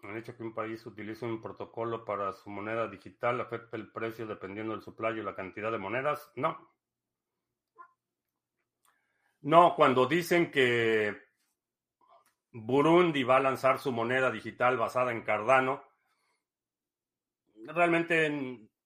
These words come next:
como <laughs> relaciones públicas le ayuda, pero en términos reales no tiene ningún vínculo. Eh,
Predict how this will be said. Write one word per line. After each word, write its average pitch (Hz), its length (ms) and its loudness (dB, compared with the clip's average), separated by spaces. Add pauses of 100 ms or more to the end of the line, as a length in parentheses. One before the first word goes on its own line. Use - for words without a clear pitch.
(240)
como 123 840 2
<laughs> 160 140 -4
relaciones 131 460 -2
públicas 151 680 -2
le 110 120 -8
ayuda, 147 480 0
pero 101 500 -4 (560)
en 117 180 -6
términos 135 360 0
reales 127 320 0
no 120 180 -4
tiene 120 240 -4
ningún 110 760 -8
vínculo. 123 580 -6 (580)
Eh, 107 580 -4